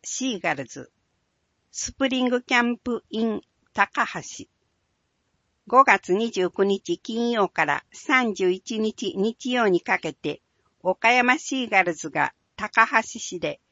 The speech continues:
スプリングキャンプを開催しました。公開練習やバレーボール教室を通じて、市民やバレーボール団体と交流し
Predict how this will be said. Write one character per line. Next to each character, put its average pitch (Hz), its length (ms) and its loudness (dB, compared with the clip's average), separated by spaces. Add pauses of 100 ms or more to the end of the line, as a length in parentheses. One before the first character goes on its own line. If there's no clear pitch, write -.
(160)
ス 302 160 -4
プ 262 180 -4
リ 254 140 0
ン 247 100 2
グ 247 140 -2
キ - 120 -4
ャ 240 100 2
ン 190 80 -6
プ 170 260 -4
を 151 160 2
開 214 240 -6
催 190 280 0
し - 200 -6
ま 170 160 0
し - 180 -20
た。 - 140 -8 (1040)
公 233 240 2
開 240 300 2
練 240 240 0
習 175 280 0
や 156 280 2
バ 185 120 4
レ 233 180 2
ー - 20 -4
ボ 247 240 2
ー - 20 2
ル 247 100 -4
教 233 240 -2
室 - 300 -4
を 160 80 0
通 180 300 -6
じ 170 160 -12
て、 - 280 -6 (540)
市 - 320 0
民 190 260 4
や 165 220 4
バ 190 180 2
レ 233 160 2
ー - 40 2
ボ 254 140 4
ー 240 60 4
ル 233 60 0
団 233 240 0
体 175 280 -2
と - 220 -4
交 202 240 0
流 180 200 -4
し 175 340 -10